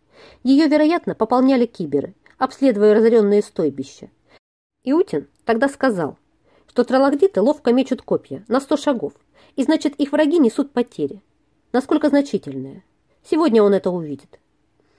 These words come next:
«Мо», произнес Ивар и погладил ладонью живот. Это было благодарностью за еду и одновременно знаком, что он сыт. Тери залопотали, делая дружелюбные знаки.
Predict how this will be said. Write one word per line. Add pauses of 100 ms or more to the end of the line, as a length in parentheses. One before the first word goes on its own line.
(220)
«Мо»,
произнес
Ивар
и
погладил
ладонью
живот. (480)
Это
было
благодарностью
за
еду (140)
и
одновременно
знаком,
что
он
сыт. (540)
Тери
залопотали,
делая
дружелюбные
знаки.